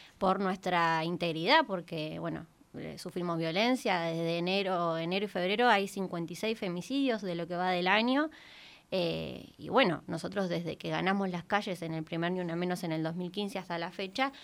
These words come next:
no ha habido políticas concretas, eh, para resolver esta situación. Entonces hoy para nosotros es una cita muy importante estar en las calles con todas nuestras demandas.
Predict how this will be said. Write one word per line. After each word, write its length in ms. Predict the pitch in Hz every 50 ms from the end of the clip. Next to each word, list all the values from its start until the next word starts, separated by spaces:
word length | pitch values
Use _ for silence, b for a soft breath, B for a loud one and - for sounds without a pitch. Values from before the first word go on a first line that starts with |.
| B B B -
no 120 | 233 233
ha 40 | 240
habido 720 | 226 233 247 262 277 285 277 233 202 180 165 160 160 156 - -
políticas 600 | 180 180 175 202 208 - 269 254 - 196 170 -
concretas, 880 | - 160 156 165 151 - 208 202 220 214 - 247 254 285 285 - - b b b b b b b b b - -
eh, 380 | 170 160 151 151 156 135 - - - - -
para 180 | - - 151 147
resolver 480 | - 170 160 - 160 160 170 202 214
esta 240 | 202 185 190 156 151
situación. 460 | 160 - 160 - 156 156 - - -
Entonces 380 | 165 160 - 170 175 233 220 -
hoy 180 | 220 240 277 262
para 280 | - _ - 165 165
nosotros 440 | 165 170 180 185 185 226 247 247 -
es 160 | 185 170 -
una 340 | 180 165 160 156 156 156 156
cita 360 | 156 - 190 180 180 190 175
muy 140 | 185 196 202
importante 540 | 208 180 190 180 - - 175 180 196 - 269
estar 280 | 262 - - 190 185
en 100 | 196 196
las 140 | 175 160 170
calles 340 | - 170 165 - - - -
con 200 | - - 160 151
todas 200 | - 160 160 160
nuestras 320 | 160 160 160 - 156 156
demandas. 560 | 160 165 180 175 165 156 147 147 165 - -